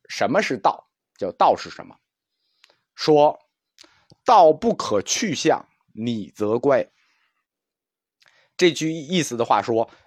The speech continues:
就是道是什么呢？不可去向，就是不可以明确的指出。你则乖，就是说你只要指出什么是道，你就错了。这是第一个概念啊，就是什么是道，你不可指出，指出就错。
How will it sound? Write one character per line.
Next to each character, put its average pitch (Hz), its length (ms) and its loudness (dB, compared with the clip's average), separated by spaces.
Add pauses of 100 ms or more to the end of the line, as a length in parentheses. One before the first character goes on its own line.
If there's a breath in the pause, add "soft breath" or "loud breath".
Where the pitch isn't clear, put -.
(100)
就 127 140 0
是 120 160 0
道 175 180 6
是 127 120 -2
什 104 120 0
么 101 100 -4
呢？ 104 220 -4 (580)
不 294 140 4
可 - 200 -4
去 190 200 -4
向， - 260 -2
就 226 120 4
是 208 60 -6
不 320 160 2
可 240 160 4
以 233 100 4
明 160 180 2
确 254 160 2
的 170 120 2
指 123 160 -6
出。 240 260 -2 (680)
你 147 320 -2
则 147 220 2
乖， 190 320 2 (120)
就 147 100 2
是 127 60 2
说 147 180 0 (140 loud breath)
你 208 120 -2
只 208 100 0
要 208 80 4
指 135 200 -8
出 233 160 0
什 135 100 0
么 - 80 -8
是 107 120 -8
道， - 180 -2
你 107 80 -12
就 101 100 -4
错 101 200 -2
了。 - 100 -10 (1400 soft breath)
这 135 100 -2
是 127 120 -4
第 117 220 -8
一 135 60 -2
个 120 140 -4
概 87 220 -2
念 73 140 -10
啊， 65 180 -12
就 92 120 -10
是 82 60 -10
什 80 160 -10
么 85 80 -12
是 90 140 -12
道， - 240 -6
你 113 100 -10
不 190 160 -4
可 143 160 -2
指 107 220 -8
出， - 280 -4 (1000)
指 123 120 -6
出 185 160 0
就 170 120 0
错。 - 220 -8